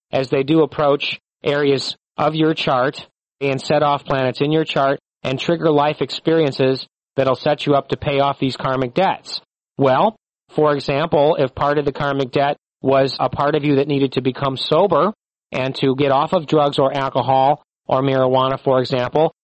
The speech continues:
or just a part of you that has been depressed, low self-esteem, negative self-image, no self-respect, and part of the transit was approaching as far as it was called a Uranus square ascendant,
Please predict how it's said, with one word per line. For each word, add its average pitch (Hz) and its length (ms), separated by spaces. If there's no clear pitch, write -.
or 135 100
just 151 240
a 143 40
part 143 260
of 151 80
you 147 100
that 143 140
has 135 120
been 135 200
depressed, 180 760
low 147 220
self-esteem, 156 840
negative 143 340
self-image, 160 800
no 135 160
self-respect, 147 1000
and 131 360
part 156 200
of 147 60
the 147 60
transit 147 460
was 139 400
approaching 147 600
as 123 120
far 143 240
as 135 140
it 151 80
was 135 140
called 143 260
a 131 60
Uranus 156 420
square 151 400
ascendant, 180 680